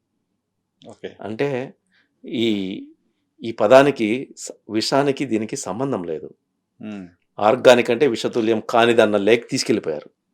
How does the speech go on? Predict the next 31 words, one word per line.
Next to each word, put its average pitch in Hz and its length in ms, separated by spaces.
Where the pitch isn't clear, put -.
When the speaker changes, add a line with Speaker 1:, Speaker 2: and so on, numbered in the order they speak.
Speaker 1:
ఓకే, 110 340
ఓకే, 95 240
ఓకే. 87 200
Speaker 2:
కానీ 131 200
టాప్ 147 240
ఫోర్‌లో 160 300
Speaker 1:
విషంలో 160 380
కూడా 156 380
ఆర్గానిక్ 151 360
ఉంటుంది. 127 320
Speaker 2:
ఉంది. 107 320
Speaker 1:
ఓకే, 110 140
ఆర్గానిక్ 127 340
Speaker 2:
టాప్ 135 120
Speaker 1:
అంటే 151 160
Speaker 2:
ఫోర్‌లో 165 220
ఉన్న 165 120
ఆర్గానిక్ 147 460
ప్రొడక్ట్సే 151 300
విష-, 135 240
ఆ, 92 520
హైయెస్ట్ 131 460
పాయిజన్ 113 260
ఉన్నవి. 80 340
Speaker 1:
ఓకే, - 500
ఓకే. 92 240
Speaker 2:
ఈ 98 300
సైనైడ్ 110 460
అని, 95 460
డైగాక్సిన్ 107 680
అని, 90 460